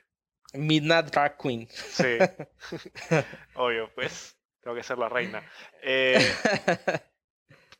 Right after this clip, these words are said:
Speaker 2: bueno, y también anunciaron, o sea, como que dieron hints de un nuevo Star Fox para Wii U. Y
Speaker 1: Ujú.
Speaker 2: de juegos nuevos anunciaron también, eh,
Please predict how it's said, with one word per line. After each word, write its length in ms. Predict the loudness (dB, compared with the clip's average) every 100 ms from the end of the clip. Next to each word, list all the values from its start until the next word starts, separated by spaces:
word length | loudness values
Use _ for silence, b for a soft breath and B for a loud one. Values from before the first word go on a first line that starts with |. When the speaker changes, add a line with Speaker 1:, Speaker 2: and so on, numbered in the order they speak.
| 4
Speaker 2:
bueno, 300 | 6 6 2
y 60 |
también 280 | 0 0 0
anunciaron, 600 | -2 -2 0 4 4 2 -2
o 80 |
sea, 380 | 2 4 4 2 -12
como 240 | -10 -4
que 140 | -2
dieron 320 | 2 2 2 -2
hints 640 | -2 -2 -4 -10 -10 _
de 400 | -4 2 4 4
un 160 | 2 0
nuevo 180 | 2 2
Star 340 | 2 4 4
Fox 300 | 4 -4 -2
para 220 | 0 2
Wii 360 | 2 -4 -4 -4
U. 180 | -4 -8 _ _ _ b b b b b -8
Y 680 | 0 2 4 4 2 2 0
Speaker 1:
Ujú. 60 | 0
Speaker 2:
de 100 | 0
juegos 300 | 4 4 2
nuevos 640 | 2 4 6 4 2 -2 -6
anunciaron 640 | -6 -6 0 2 2 2
también, 720 | -2 0 2 2 4 0 -2
eh, 520 | -6 -6 -4 -2 -4